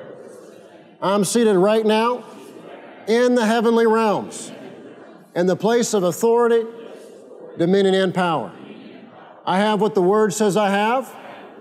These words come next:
All the blessings of Abraham are mine.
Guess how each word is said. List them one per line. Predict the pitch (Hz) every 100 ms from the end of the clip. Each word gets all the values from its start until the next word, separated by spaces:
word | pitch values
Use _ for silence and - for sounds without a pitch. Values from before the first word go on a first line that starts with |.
| - - - - - - - - - -
All | 196 208
the | 185
blessings | 175 226 220 233 214
of | 175 175
Abraham | 214 214 208 220
are | 180
mine. | 170 190 220